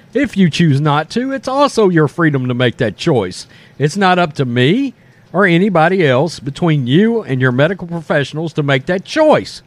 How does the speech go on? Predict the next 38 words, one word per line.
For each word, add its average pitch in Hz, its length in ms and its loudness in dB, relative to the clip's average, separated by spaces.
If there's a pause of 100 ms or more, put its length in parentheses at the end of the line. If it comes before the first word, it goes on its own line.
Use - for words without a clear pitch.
(580)
But 196 140 2
what 269 120 2
I 269 60 4
do 269 200 0
have 233 180 2
an 226 100 -2
issue 165 320 2
with, 131 280 0
and 156 100 -6
I've 123 140 -4
said 123 200 0
it 98 80 -6
before, 175 540 -4
I've 180 100 -8
got 277 140 -2
an 262 100 -6
issue 262 240 -6
with 226 160 -4
this 240 160 0
being 220 240 -4
pushed - 480 -4
on 110 260 -2
people. 82 400 -8 (460)
Okay, 180 380 2
I've 151 100 0
got 127 160 0
an 131 80 -4
issue 143 280 0
with, 165 140 0 (240)
uh, 151 260 2 (500)
mandates 139 880 -2 (160)
involving 131 440 0
sports 208 420 0
leagues, 208 360 0
involving 175 500 0 (220)
employers 170 800 0
and 95 160 -6
such. - 520 -4